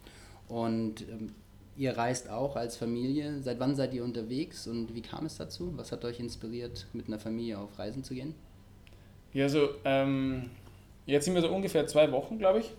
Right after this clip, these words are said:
Speaker 2: hier in Thailand. Äh, was uns dazu inspiriert hat, auf diese Reise zu gehen, ist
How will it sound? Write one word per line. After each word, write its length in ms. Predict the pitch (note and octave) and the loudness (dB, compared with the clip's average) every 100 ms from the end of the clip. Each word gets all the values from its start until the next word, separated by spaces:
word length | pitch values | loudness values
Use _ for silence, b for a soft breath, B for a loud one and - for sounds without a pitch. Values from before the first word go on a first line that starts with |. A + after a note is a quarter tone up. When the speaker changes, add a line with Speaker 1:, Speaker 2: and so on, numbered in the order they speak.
| - - | -8 0
Speaker 2:
hier 120 | F3+ | 2
in 80 | F3 | 6
Thailand. 500 | C#3 C3+ F#3+ C#4 - B B B B B | 8 8 8 4 -2 B B B B B
Äh, 200 | B2+ C3+ | 4 8
was 180 | C3 C#3 | 8 8
uns 140 | F3 E3+ | 4 2
dazu 640 | D#3 E3 D#3+ D#3 D#3 D#3 | 0 4 8 10 8 6
inspiriert 720 | D3 C#3 - C#3+ D#3 G3 G3 | 0 -2 0 2 4 2 2
hat, 540 | E3 D3+ D3 D3 - - B2 | 8 10 10 6 -8 -8 -8
auf 100 | - | -6
diese 280 | C#3 C3+ G#2 | -4 0 4
Reise 240 | B2+ C#3+ | 2 2
zu 120 | D3+ | -2
gehen, 460 | C#3 C3+ C#3 C#3 C3+ - - | 0 2 2 2 0 -6 -8
ist 500 | B2+ - - - | -6 -6 -10 -14